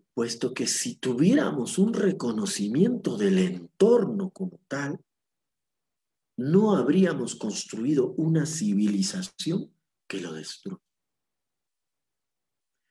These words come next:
Si tuviéramos un reconocimiento pleno del entorno,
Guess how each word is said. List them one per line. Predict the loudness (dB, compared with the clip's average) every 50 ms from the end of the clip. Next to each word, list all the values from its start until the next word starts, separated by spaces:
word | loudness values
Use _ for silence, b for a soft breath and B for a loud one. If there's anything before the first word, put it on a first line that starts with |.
| _ _ _ _ _ _
Si | _ -4 -2 0
tuviéramos | 2 2 4 6 6 6 6 6 6 4 4 4 6 4
un | 4 4
reconocimiento | 4 2 0 0 -2 -2 -2 -2 -2 -4 -4 -4 -4 -4 -4 -2 0 0 0 0 -2 -4 -8 -12 _ _ _ _ _ _ _ 4
pleno | 4 6 6 6 6 6 4 4 2 -2 -6 -8
del | -8 -10 -12 -10
entorno, | -12 -12 -12 -14 _ _ -10 -10 -10 -10 -14 -20